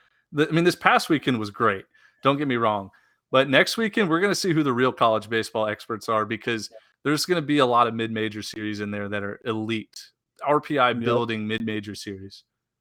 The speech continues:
Speaker 2: Um, yeah, I mean, and people, people keep tweeting at us like, "Hey, talk about our team, talk about our team." And I, I, I haven't really re-,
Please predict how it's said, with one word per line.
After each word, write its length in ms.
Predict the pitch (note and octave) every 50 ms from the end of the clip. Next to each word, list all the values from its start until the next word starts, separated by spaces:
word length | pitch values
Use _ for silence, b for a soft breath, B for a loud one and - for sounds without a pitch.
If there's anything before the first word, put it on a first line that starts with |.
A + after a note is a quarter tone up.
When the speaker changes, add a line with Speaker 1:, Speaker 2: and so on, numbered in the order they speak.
| _ _ _ _ _ _ _ _ _ _ -
Speaker 2:
Um, 520 | C#3+ B2 A2+ A2+ A2 G#2+ A#2 A#2 - - _
yeah, 300 | - E3 D3+ D3+ D3 B2+ -
I 60 | -
mean, 380 | B2+ B2+ B2+ A#2+ A#2 B2 C#3 - _ _ _ b b b b b
and 100 | D3 C3+
people, 340 | - D#3+ F#3+ F#3 A#3 A3+ G#3 - _ -
people 280 | - F3+ G3 F3+ A3+ G3+
keep 260 | F3 - - G3+ -
tweeting 380 | - - C3 B2+ B2+ C3 C3 B2+
at 160 | A#2 A#2 A#2
us 140 | A#2 - -
like, 160 | B2+ A2+ G#2
"Hey, 260 | - A2+ A#2 A#2 G#2+
talk 240 | G#2+ - B2+ A#2 -
about 240 | - B2 B2 A2+ G#2+
our 140 | B2+ A#2 A2+
team, 220 | G#2+ - C3+ A#2+
talk 180 | A#2 B2+ A#2+ A#2
about 180 | B2+ B2+ A#2 A2+
our 140 | A2 A2
team." 260 | A2 - A#2+ A#2 A#2 B2
And 100 | B2 A#2+
I, 120 | C3 C3+ C#3+ - -
I, 200 | C#3+ B2+ C3+ - -
I 40 | D3
haven't 240 | C3 D#3 D#3+ E3 D#3
really 180 | D3 C#3+ C3 A#2+
re-, 100 | A#2+